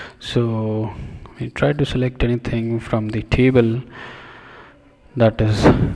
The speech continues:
called a select or simple, uh, D Q L command. Okay,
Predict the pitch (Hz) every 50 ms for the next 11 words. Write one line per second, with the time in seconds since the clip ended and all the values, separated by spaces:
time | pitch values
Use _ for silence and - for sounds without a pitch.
0 | - - - - 110 107 107 107 101 - - 113 104 104 104 104 - - - 104
1 | 104 107 107 - - - - - - - - - - - - _ _ - - -
2 | - - - 123 123 123 - 117 110 110 107 - - - - - _ _ - -
3 | _ _ - - - - - - - - - - - - - - - - - -
4 | - - - - - - - - - - - - - - 120 113 113 113 - 110
5 | 107 - - - 113 107 107 - - - - - - - - - - - - -
6 | _ - - - - - - - - - - - -